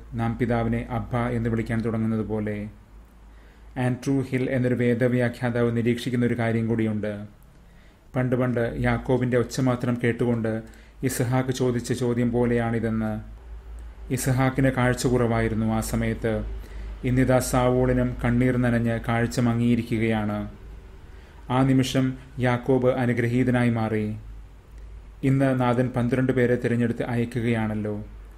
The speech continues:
യാക്കോബിന്റെ പിന്മുറയായ പന്ത്രണ്ട് ഗോത്രങ്ങളുടെ ഓർമ്മയുണ്ടവിടെ.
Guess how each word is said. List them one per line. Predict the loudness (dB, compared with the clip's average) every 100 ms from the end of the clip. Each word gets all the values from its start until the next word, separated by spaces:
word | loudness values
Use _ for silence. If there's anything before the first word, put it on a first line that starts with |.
| -20 -20 -20 -18 -4
യാക്കോബിന്റെ | 0 0 4 4 6 4
പിന്മുറയായ | 2 2 2 4 2 0 -2 -2
പന്ത്രണ്ട് | 0 0 0 0
ഗോത്രങ്ങളുടെ | 0 0 0 0 2 4
ഓർമ്മയുണ്ടവിടെ. | 4 4 2 2 0 -2 0 -2